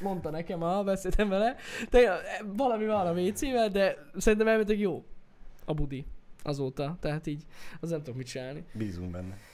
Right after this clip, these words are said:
Speaker 1: Bízunk benne, hogy jó, igen. Tegnap egyébként Pisti írt Twitterre is,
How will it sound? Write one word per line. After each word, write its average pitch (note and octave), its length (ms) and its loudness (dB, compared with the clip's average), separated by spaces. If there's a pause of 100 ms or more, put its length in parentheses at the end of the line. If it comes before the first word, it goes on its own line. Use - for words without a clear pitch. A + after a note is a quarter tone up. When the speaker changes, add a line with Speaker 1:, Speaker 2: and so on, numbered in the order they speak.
(160)
Speaker 1:
Bízunk F3 240 0
benne, D#3+ 180 -2
hogy D#3 120 -2
jó, C#3 240 -2
igen. D3 260 -2
Tegnap A#3+ 280 6
egyébként E3+ 300 -2
Pisti F#3 280 -4
írt D#3 140 -2
Twitterre D3+ 520 -2
is, - 340 -2